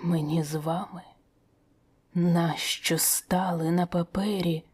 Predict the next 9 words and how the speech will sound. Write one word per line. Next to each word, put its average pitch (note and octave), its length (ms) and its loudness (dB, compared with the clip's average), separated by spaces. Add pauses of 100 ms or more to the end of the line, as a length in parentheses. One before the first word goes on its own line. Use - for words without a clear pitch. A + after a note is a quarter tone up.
(240)
сумними A3+ 840 4
рядами? F#3+ 760 0 (420)
Чом B3+ 540 4
вас D#3 400 0
вітер G3+ 680 2
не G#3+ 200 6
розвіяв A3+ 920 4 (180)
в - 60 -6
степу, C4 760 0